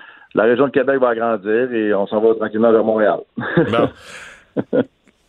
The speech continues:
Speaker 2: Avez-vous confiance, euh, dans la performance de votre chef, euh, pour le, le face-à-face de demain ? Avez-vous l'impression qu'il pourrait... Parce que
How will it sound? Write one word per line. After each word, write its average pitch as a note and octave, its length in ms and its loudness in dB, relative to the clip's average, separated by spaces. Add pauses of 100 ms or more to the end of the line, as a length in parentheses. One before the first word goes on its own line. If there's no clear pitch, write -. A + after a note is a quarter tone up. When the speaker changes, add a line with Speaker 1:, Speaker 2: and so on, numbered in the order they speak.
(160)
Speaker 2:
Avez-vous D#3 200 -2
confiance, A3 580 0
euh, G3+ 460 2
dans F3+ 100 0
la F3+ 60 0
performance F#3 480 2
de F3 80 4
votre D#3+ 180 2
chef, A3 320 0
euh, E3+ 120 4
pour D#3+ 280 0
le, D#3+ 240 4
le D3+ 80 2
face-à-face F3 480 0
de D3+ 140 0
demain ? D#3+ 160 0
Avez-vous E3+ 320 0
l'impression E3 420 2
qu'il C#3 160 -4
pourrait... D3 480 2
Parce C3 160 -4
que C#3+ 60 0